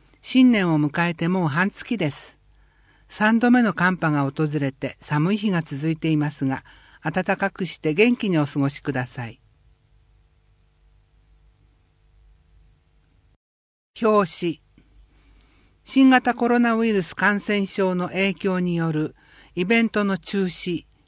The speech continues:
延期、施設の休館情報などは随時、市ホームページに掲載します。感染拡大防止のため、日頃から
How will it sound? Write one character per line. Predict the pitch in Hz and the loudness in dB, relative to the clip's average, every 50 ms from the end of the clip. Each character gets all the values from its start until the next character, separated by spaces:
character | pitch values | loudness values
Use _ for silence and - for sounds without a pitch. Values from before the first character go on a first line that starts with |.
| _ - | _ -6
延 | 175 196 196 196 180 | -4 -2 -2 -2 -4
期、 | - - - 180 170 - _ _ _ _ _ - _ _ | -6 -8 -8 -8 -8 -8 _ _ _ _ _ -20 _ _
施 | - - | -14 -8
設 | - - 262 233 - 196 | -4 -2 -2 -2 -2 -2
の | 190 175 160 | -2 -2 -2
休 | - - 226 233 233 214 | -2 -4 -4 -4 -4 -2
館 | - 220 214 208 208 | 0 0 2 2 2
情 | 196 226 226 220 185 | 2 2 2 2 2
報 | 165 180 160 151 151 | 0 0 0 0 2
な | 151 151 156 | 0 0 -2
ど | 156 147 | -2 -4
は | 135 131 131 | -4 -4 -4
随 | 127 139 185 214 208 190 160 | -6 -6 -6 -4 -4 -4 -4
時、 | 127 123 127 113 - - _ _ | -6 -6 -10 -12 -14 -18 _ _
市 | - - - 226 202 - | -10 -8 -6 -6 -8 -8
ホ | - 139 190 208 | -8 -4 -2 -2
ー | 214 | 0
ム | 208 202 190 | 0 -2 -2
ペ | - - 196 190 | -2 -2 -2 -2
ー | 180 | -2
ジ | 160 143 135 | -2 -2 -2
に | 135 127 | -2 -2
掲 | - - 160 160 | -2 -2 -2 -2
載 | 151 - 160 156 147 | -2 -2 -2 -2 -2
し | 143 - - | -4 -4 -4
ま | 131 127 127 | -4 -4 -6
す。 | - - - - - _ _ _ _ _ _ _ _ _ _ _ _ _ _ _ _ _ _ _ _ _ _ - - | -8 -12 -18 -20 -20 _ _ _ _ _ _ _ _ _ _ _ _ _ _ _ _ _ _ _ _ _ _ -16 -10
感 | - - 240 247 240 | -4 0 0 0 0
染 | - 247 233 226 220 | 0 0 0 0 0
拡 | - 190 185 - 208 | 0 -2 -2 -2 0
大 | 220 226 220 220 | 2 2 2 2
防 | 196 202 208 214 | 0 0 -2 -2
止 | 196 - 208 | -2 -2 -2
の | 190 185 | -4 -4
た | 170 - 175 156 | -4 -4 -2 0
め、 | 156 156 139 - - _ _ _ | 0 0 -2 -4 -10 _ _ _
日 | _ - - 190 | _ -8 -8 -2
頃 | 185 214 214 202 202 185 | 2 2 4 4 2 2
か | - 190 180 | 0 0 0
ら | 175 170 170 | 2 0 -2